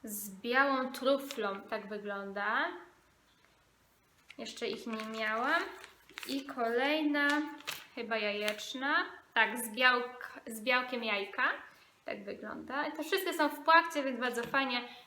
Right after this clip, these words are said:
nie będzie trzeba zmywać, a niektóre są kłopotliwe. I kolejna taka urocza jak ta z żółwiem, tylko tutaj mam z ekstraktem z liści pachnotki, pachnotki i w-, takim rakiem.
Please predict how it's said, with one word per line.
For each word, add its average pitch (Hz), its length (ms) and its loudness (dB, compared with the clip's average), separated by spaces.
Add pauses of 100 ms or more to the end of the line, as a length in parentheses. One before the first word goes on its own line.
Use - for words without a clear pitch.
nie 247 100 0
będzie 233 200 0
trzeba 226 280 0
zmywać, 233 520 0
a 220 40 -2
niektóre 220 340 -2
są 220 200 -4
kłopotliwe. 214 720 -6
I - 100 -8
kolejna 294 420 6
taka 269 300 2
urocza 262 500 2
jak 240 220 -2
ta 233 260 4
z 233 200 -8
żółwiem, 233 640 0 (440)
tylko 240 180 0
tutaj 277 280 2
mam 277 160 4
z 277 120 -6
ekstraktem 269 640 0
z 247 80 -4
liści 247 600 -4
pachnotki, - 1500 -6
pachnotki 220 800 -6 (600)
i 240 180 -2
w-, - 140 -8
takim 233 340 -2
rakiem. 214 560 0